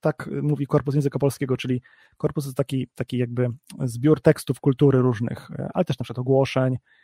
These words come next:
jakichś tam, e, artykułów prasowych, książek oczywiście, mm, i materiałów telewizyjnych też, czy filmów. I w korpusie jest mowa o tym, że ta forma w Litwie była bardzo popularna w dwudziestoleciu międzywojennym, więc jak ktoś mi pisze jakieś takie pierdy, że to jest lewactwo,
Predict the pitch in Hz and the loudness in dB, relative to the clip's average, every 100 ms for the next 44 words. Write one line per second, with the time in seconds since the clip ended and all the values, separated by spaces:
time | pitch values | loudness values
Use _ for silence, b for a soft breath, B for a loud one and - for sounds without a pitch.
0 | _ - - - 123 123 123 131 123 123 | _ -10 -10 -6 -4 -2 -6 -6 -4 -2
1 | 127 131 156 - 143 143 135 127 - 135 | -4 -2 -2 0 0 2 2 0 -2 -2
2 | 135 127 127 123 - 170 - _ _ _ | -2 -2 -4 -4 0 0 0 _ _ _
3 | _ _ _ 135 135 139 139 - _ _ | _ _ _ -2 0 0 -2 -8 _ _
4 | _ _ 147 135 131 139 135 139 139 135 | _ _ -4 0 2 2 2 2 4 4
5 | 135 127 135 127 127 135 131 214 - _ | 4 2 0 -2 -2 0 2 0 -2 _
6 | _ 190 - 285 196 - 320 302 185 151 | _ -8 0 4 4 2 0 6 6 8
7 | 139 139 147 147 143 135 156 - 135 - | 4 2 2 2 2 4 4 4 0 2
8 | 143 139 143 139 131 139 135 127 127 127 | 2 6 4 2 0 0 2 0 -2 -2
9 | 127 135 127 127 117 107 - 120 127 - | -2 0 0 0 0 -2 -6 -6 -8 -8
10 | 156 - 165 - 156 - 180 165 123 - | -4 4 4 4 -6 -2 -2 0 -2 -4
11 | - - 143 131 - 185 160 143 135 120 | -10 -4 -2 -2 4 10 10 10 4 0
12 | B B B - - 151 - 143 131 156 | B B B -6 4 4 6 4 8 6
13 | - - - 120 | 6 -4 -4 -4